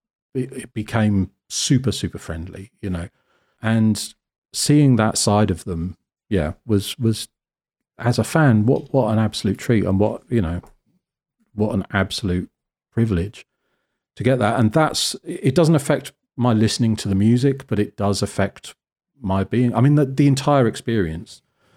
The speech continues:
the en-, the entire experience of making that documentary, to meet the fans and to meet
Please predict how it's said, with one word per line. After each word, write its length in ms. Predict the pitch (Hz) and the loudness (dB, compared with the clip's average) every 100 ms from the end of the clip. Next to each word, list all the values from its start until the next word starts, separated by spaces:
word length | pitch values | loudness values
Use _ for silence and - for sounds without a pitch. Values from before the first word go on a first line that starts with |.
| _ _ _ | _ _ _
the 80 | 110 | 0
en-, 180 | 98 - _ | 0 -2 _
the 160 | 120 | 0
entire 580 | 117 117 - 123 127 123 | 2 0 -2 2 2 2
experience 600 | 123 98 - 101 95 95 | 0 -4 0 2 2 -2
of 60 | 90 | -2
making 380 | 95 95 107 90 | 0 0 -2 -2
that 160 | 92 | -2
documentary, 500 | 95 90 98 95 - | -6 -4 -2 -2 -2
to 120 | 90 113 | -2 4
meet 240 | 127 151 | 4 4
the 80 | 117 | -2
fans 760 | - 98 104 127 156 143 - - | -2 0 4 4 2 0 -6 -6
and 180 | 101 98 | -2 0
to 100 | - | 2
meet 380 | 95 101 107 - | 4 4 4 0